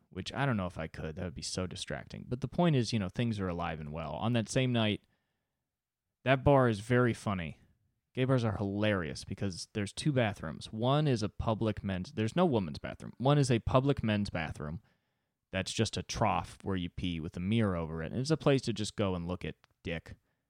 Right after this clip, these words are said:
or, like, jerk each other off. And then the other bathroom is a private bathroom where they have a sign that says "one person at a time"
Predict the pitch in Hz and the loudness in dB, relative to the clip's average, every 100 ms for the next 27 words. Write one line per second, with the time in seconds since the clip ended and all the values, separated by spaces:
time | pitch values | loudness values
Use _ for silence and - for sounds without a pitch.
0 | _ - 87 82 - 90 90 87 - 87 | _ -8 -4 -4 -4 -6 -4 -4 -4 -4
1 | 82 80 80 80 - - _ _ _ _ | -4 -2 -4 -6 -12 -20 _ _ _ _
2 | _ _ _ _ 101 98 92 107 110 95 | _ _ _ _ -2 0 2 2 2 2
3 | 98 95 - 92 90 87 - _ _ _ | 0 0 -2 -2 0 -4 -8 _ _ _
4 | _ _ _ 95 90 95 - 110 101 92 | _ _ _ -6 -6 -8 -2 0 0 -2
5 | 90 85 - 85 78 85 92 87 - 98 | -2 -2 -4 -8 -6 -4 -2 -2 -2 -2
6 | 90 87 76 - 90 85 - 92 87 - | -2 -4 -6 -4 -4 -6 -4 -4 -2 -4
7 | 85 - 87 80 - 107 95 87 | -4 -4 -6 -6 -4 -2 0 -2